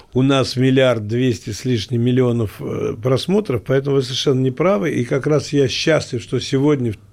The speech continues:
тяжелейший для детей информационный поток, <coughs> они смотрят, блистательно смотрят «Ералаш»,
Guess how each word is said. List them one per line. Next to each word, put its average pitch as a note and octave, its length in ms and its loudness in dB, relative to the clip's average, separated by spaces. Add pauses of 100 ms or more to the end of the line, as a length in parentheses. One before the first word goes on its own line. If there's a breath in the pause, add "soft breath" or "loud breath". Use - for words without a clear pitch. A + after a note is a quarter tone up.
(140)
тяжелейший C3+ 680 2
для A#2 340 -2 (320 loud breath)
детей B2+ 540 2 (260 loud breath)
информационный C3+ 800 2
поток, C3+ 480 -4 (400 loud breath)
<coughs> - 480 -2
они E3 300 0
смотрят, C3+ 480 -4
блистательно C3 960 -4
смотрят A2+ 480 -2
«Ералаш», C3+ 540 0